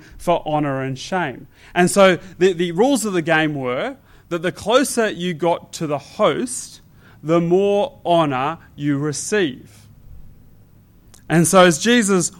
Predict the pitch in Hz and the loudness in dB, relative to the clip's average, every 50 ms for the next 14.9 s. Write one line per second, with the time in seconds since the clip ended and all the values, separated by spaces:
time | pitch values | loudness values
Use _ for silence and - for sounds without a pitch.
0 | - - 165 160 170 202 226 240 233 - - 214 185 160 - - 170 170 139 - | -18 -16 -12 -6 -2 0 0 0 -2 -4 -4 -2 -2 -2 0 2 2 2 2 0
1 | - - 180 175 175 175 170 - 147 156 156 143 - - - 160 165 165 160 156 | -4 -2 0 2 2 2 0 0 -2 -2 -2 -4 -4 -2 2 2 4 4 4 2
2 | 165 160 156 147 135 160 151 143 131 - - 180 156 127 - - - 165 151 - | 2 2 2 0 0 0 0 0 -2 -4 -6 -6 -6 -6 -6 -2 -2 -2 -2 -2
3 | 143 131 143 135 139 131 139 139 135 135 127 - - 139 139 143 143 131 120 127 | -8 -8 -6 -6 -4 -2 -2 0 0 -2 -4 -6 -8 -8 -6 -4 -4 -4 -6 -6
4 | 170 214 - - - - - - - - - - - - - - - - - - | -10 -12 -12 -16 -20 -20 -20 -20 -20 -20 -20 -20 -20 -20 -20 -20 -20 -20 -20 -20
5 | - - _ _ _ - - - 185 165 - - 180 175 175 175 170 - 170 170 | -20 -20 _ _ _ -16 -6 -6 -4 -4 -4 -2 -2 0 0 0 0 0 0 0
6 | 160 170 170 - - 139 139 135 135 - - - - 175 175 165 147 117 113 113 | 0 0 -2 -6 -8 -8 -8 -6 -8 -10 -14 -6 -2 2 2 2 2 0 -4 -12
7 | - _ _ _ _ _ _ _ _ _ _ _ _ _ _ _ _ _ - 196 | -18 _ _ _ _ _ _ _ _ _ _ _ _ _ _ _ _ _ 0 2
8 | 196 175 170 208 208 208 208 208 202 208 208 - - 190 190 185 165 196 208 226 | 2 2 4 2 2 2 2 0 0 -2 -2 -2 -2 -2 -2 -2 -2 -2 0 0
9 | 262 269 262 247 202 - - _ _ _ - - - 190 180 180 175 - - 160 | 0 0 0 -4 -6 -8 -16 _ _ _ -16 -6 -2 0 0 0 0 0 0 2
10 | 160 160 147 147 147 156 180 190 196 175 139 - - 143 185 240 277 262 - _ | 2 2 0 -2 -6 -2 0 2 2 2 0 -2 -6 -8 -6 -6 -8 -8 -12 _
11 | _ _ _ _ _ _ _ _ _ _ _ _ _ _ - 147 143 143 185 202 | _ _ _ _ _ _ _ _ _ _ _ _ _ _ -16 -16 -4 0 4 4
12 | 220 247 262 262 240 - - - _ _ _ - - - - 175 147 131 - 185 | 4 4 4 0 -4 -8 -14 -20 _ _ _ -10 -10 -4 -2 -2 -2 -2 -6 -10
13 | - - - _ _ _ _ _ 180 180 180 180 180 175 180 - - 175 160 156 | -12 -14 -20 _ _ _ _ _ 4 4 4 4 2 0 -2 -4 -2 0 0 0
14 | 151 143 - - - - _ 156 151 147 147 - - 180 185 175 135 - | 0 -4 -6 -10 -10 -8 _ -4 -4 -4 -4 -4 -2 0 0 0 0 -4